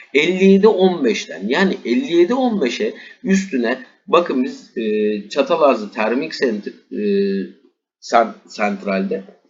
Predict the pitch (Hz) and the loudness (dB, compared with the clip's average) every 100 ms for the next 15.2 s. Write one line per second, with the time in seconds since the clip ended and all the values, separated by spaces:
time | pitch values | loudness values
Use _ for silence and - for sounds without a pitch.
0 | _ - 190 208 180 135 123 127 - 165 | _ -2 4 6 4 4 2 2 0 -2
1 | 190 196 151 113 117 - _ _ _ _ | 2 2 2 -2 -6 -10 _ _ _ _
2 | _ _ _ _ - 123 131 131 160 175 | _ _ _ _ -10 -4 -4 -2 -2 2
3 | 175 220 - - - _ - 156 196 170 | 2 0 -4 -16 -20 _ -2 0 2 4
4 | 160 - 143 143 160 170 180 160 131 107 | 2 2 0 -2 -2 0 0 0 0 0
5 | 98 - 120 175 220 - 135 139 185 190 | -2 -6 -4 -2 -2 0 2 2 4 6
6 | 208 208 139 113 101 107 113 131 185 196 | 8 6 2 -2 -4 -4 -4 -2 -2 0
7 | 180 135 104 95 92 92 90 92 - 90 | -2 -4 -4 -4 -6 -8 -10 -10 -10 -10
8 | 87 117 - - - - 202 240 185 143 | -8 -8 -10 -14 -20 -6 -2 0 0 -2
9 | 151 156 160 151 170 156 117 104 127 170 | -6 -8 -8 -4 -4 -2 -2 0 0 -2
10 | 180 - 175 156 131 127 139 - - _ | -4 -8 -8 -6 -4 -4 -6 -8 -20 _
11 | 160 185 190 - 175 190 185 185 226 - | 0 0 0 -4 -6 -2 -4 -2 -10 -6
12 | 131 139 143 156 160 226 196 160 135 117 | -2 0 0 -4 -6 0 2 2 0 -4
13 | 95 107 131 185 190 123 123 160 - - | -6 -4 0 0 2 2 2 0 -6 -12
14 | - 196 202 139 110 101 104 104 110 127 | 0 2 2 2 2 0 -2 -2 -4 -10
15 | 180 | -12